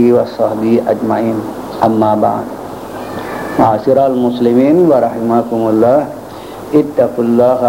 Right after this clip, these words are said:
حق تقاته ولا تموتن إلا وأنتم مسلمون. Kita syukur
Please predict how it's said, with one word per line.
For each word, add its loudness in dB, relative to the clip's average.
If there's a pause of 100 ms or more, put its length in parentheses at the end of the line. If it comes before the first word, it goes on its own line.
(140)
حق -2 (220)
تقاته 0 (640)
ولا 4
تموتن 2 (160)
إلا 4
وأنتم 0 (120)
مسلمون. -2 (3750)
Kita 4
syukur 2